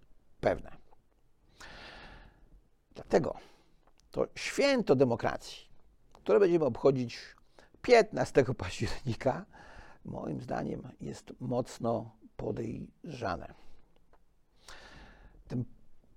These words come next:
pokaz, co robią z demokracji trudnie z żądłami, układając, jak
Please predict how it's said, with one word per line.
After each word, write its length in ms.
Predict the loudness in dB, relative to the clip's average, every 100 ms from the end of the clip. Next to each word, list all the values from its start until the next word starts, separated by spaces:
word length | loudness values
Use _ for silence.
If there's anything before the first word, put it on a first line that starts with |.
| -20 -2 12
pokaz, 560 | 12 12 8 -6 -12 -14 -18 -20 _ _ _
co 300 | 0 6 6 8
robią 560 | 8 10 8 6 -2 -8
z 120 | -10 -10 -2
demokracji 800 | 4 4 4 0 0 -2 -8 -8 -4
trudnie 500 | 8 10 10 8 0
z 40 | 0
żądłami, 640 | -2 -2 2 2 2 -4 -20 -20 -20 -20 -20 -20 -20 _ _ -14
układając, 600 | -10 -6 -2 -2 -2 -6 -12 -20 -20 -20 -20 -18 -6
jak 560 | 0 2 2 -2 -16